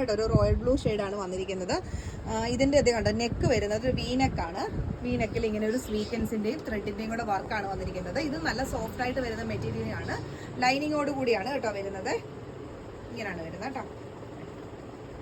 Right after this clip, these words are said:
ഒരു വി നെക്ക് പാറ്റേൺ ആണ്. ഇതിൻ്റെ ടോപ്പ് ലെങ്ത് വരുന്നത് നമുക്ക്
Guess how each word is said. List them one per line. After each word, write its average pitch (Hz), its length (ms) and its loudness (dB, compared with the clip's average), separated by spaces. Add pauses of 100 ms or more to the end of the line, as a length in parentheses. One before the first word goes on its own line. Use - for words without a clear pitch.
(140)
ഒരു 240 160 -6
വി 208 80 -4 (120)
നെക്ക് 202 220 -8
പാറ്റേൺ 180 400 -6
ആണ്. 190 140 -4 (320)
ഇതിൻ്റെ 311 260 -2
ടോപ്പ് 269 280 4
ലെങ്ത് 320 260 2
വരുന്നത് 247 260 -2
നമുക്ക് 247 200 -4